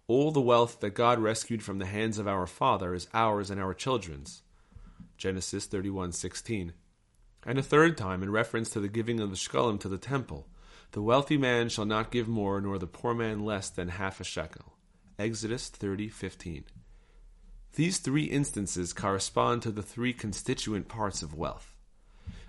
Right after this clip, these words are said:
A third in business corresponds to the word wealth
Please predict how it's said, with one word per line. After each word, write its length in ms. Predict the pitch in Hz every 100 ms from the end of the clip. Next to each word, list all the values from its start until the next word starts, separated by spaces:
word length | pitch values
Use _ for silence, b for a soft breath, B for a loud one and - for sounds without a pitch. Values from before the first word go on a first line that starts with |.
| -
A 60 |
third 320 | 120 - 170 156
in 120 | 123
business 540 | 117 143 95 82 -
corresponds 680 | - 107 104 - 117 120 117
to 120 | 120
the 100 | 107
word 240 | 104 101 92
wealth 480 | 113 127 104 -